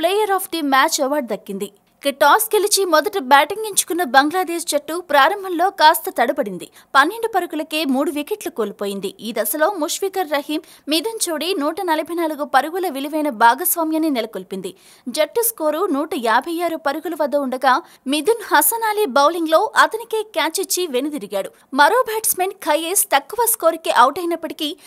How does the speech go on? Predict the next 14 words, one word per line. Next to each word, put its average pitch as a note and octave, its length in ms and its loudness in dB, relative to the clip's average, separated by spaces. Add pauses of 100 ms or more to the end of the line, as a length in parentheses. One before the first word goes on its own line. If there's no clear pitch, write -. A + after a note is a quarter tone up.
(160)
మహ్మదుల్లాతో F#4+ 720 0
కలిసి D4+ 540 -2
ముష్ఫికర్ G4+ 540 -2
స్కోరును E4+ 440 0
పెంచే D4+ 360 -2
ప్రయత్నం C#4 540 -4
చేశాడు. G3 400 -2
ఈ A3 120 -10
క్రమంలో D4+ 500 -2 (180)
సెంచరీకి G#4+ 540 0
ఒక్క B3+ 300 -2
పరుగు E4 340 -4
దూరంలో E4+ 480 2
ముష్ఫికర్ F4 600 0